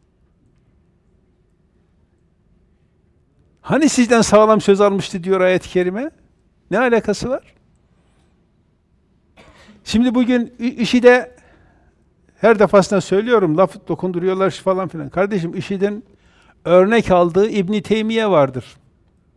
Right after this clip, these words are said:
İbn Teymiye de diğerleriyle kıyaslanamayacak kadar iyidir. Çünkü talakı ondan daha iyi anlatan eski ulemadan birisini görmedim ben şu ana kadar. Ama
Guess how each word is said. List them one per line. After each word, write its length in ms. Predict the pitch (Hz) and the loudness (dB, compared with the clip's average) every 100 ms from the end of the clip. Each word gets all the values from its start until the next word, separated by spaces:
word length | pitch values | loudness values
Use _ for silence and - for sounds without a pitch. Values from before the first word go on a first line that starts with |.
| _ _ _ _ _ _ _ - | _ _ _ _ _ _ _ -4
İbn 300 | 180 214 247 | -4 0 0
Teymiye 480 | 226 247 254 311 285 | 0 -2 -2 0 2
de 360 | 170 113 120 _ _ _ _ | 2 2 -8 _ _ _ _
diğerleriyle 920 | 151 196 233 240 269 254 214 147 113 - _ _ | 0 2 4 2 0 0 2 0 -2 -16 _ _
kıyaslanamayacak 1000 | - 170 196 - 226 254 226 202 208 196 | 0 2 2 0 0 0 2 2 2 0
kadar 340 | - 214 247 226 - _ | 0 2 2 0 -10 _
iyidir. 420 | 202 196 226 202 127 - - _ _ _ _ _ _ _ _ _ _ _ _ _ | 0 2 4 4 2 -4 -20 _ _ _ _ _ _ _ _ _ _ _ _ _
Çünkü 260 | 185 202 | -4 -4
talakı 560 | - 170 240 240 - 165 | -2 -2 0 -2 -2 -2
ondan 440 | 170 202 214 208 | -2 -4 -4 -2
daha 260 | 202 180 220 | -2 -2 -2
iyi 200 | 208 202 | -2 -2
anlatan 580 | 190 196 - 208 208 - - | -2 -2 -2 -4 -6 -16 -6
eski 300 | 175 - 202 | -6 -4 -4
ulemadan 600 | 190 185 180 185 185 180 | -4 -4 -4 -4 -4 -6
birisini 320 | 180 - 240 | -8 -8 -4
görmedim 480 | 226 220 170 139 123 | -2 0 -2 -2 -6
ben 120 | 127 | -8
şu 160 | 117 135 | -10 -12
ana 200 | 123 120 | -12 -14
kadar. 440 | 123 107 98 _ _ _ _ _ _ _ _ _ _ _ _ _ _ _ _ _ _ _ _ _ _ _ - | -16 -20 -20 _ _ _ _ _ _ _ _ _ _ _ _ _ _ _ _ _ _ _ _ _ _ _ -2
Ama 440 | 180 254 139 - | 4 4 4 -2